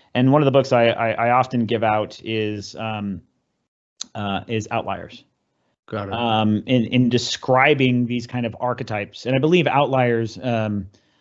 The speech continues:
Speaker 1: uh, and, and may describe, I think, Joe Flom's, uh, interviews in that, and I believe that's the book in which he talked about the ten thousand hour rule, uh, which again, I know he's talked about that not being a literal concept,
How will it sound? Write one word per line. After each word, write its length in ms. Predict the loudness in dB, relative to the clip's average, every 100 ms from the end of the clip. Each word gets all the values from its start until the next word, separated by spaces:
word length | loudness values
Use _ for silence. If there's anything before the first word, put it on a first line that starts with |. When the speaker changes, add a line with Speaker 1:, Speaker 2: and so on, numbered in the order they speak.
| _ _
Speaker 1:
uh, 60 | -2
and, 400 | 0 2 0 -2
and 220 | -2 2
may 140 | 2
describe, 440 | 2 -2 -2 0 2
I 80 | 0
think, 200 | -2 -2
Joe 180 | -2
Flom's, 600 | -2 0 0 0 -2 -2 -2
uh, 180 | -2 0
interviews 480 | -2 0 -2 -4 _
in 80 | -2
that, 300 | 0 0 -2 -4
and 120 | -4
I 60 |
believe 380 | -2 0 4 4
that's 180 | 4 2
the 80 | 0
book 180 | 0 0
in 80 |
which 140 | 0 -2
he 80 | -2
talked 240 | -2 0
about 240 | 0 0
the 100 | -2
ten 140 | -6 -2
thousand 220 | 0 0
hour 180 | 0 0
rule, 340 | 0 0 -4 _ _ _ _ _ _
uh, 260 | 2 4 4
which 140 | 4
again, 200 | 4 4
I 60 | 4
know 160 | 4
he's 160 | 4 0
talked 280 | 0 0 0
about 200 | -2 0
that 100 | -2
not 140 | -2
being 140 | 0 0
a 20 |
literal 300 | 0 0 -2
concept, 440 | -4 -4 -4 -6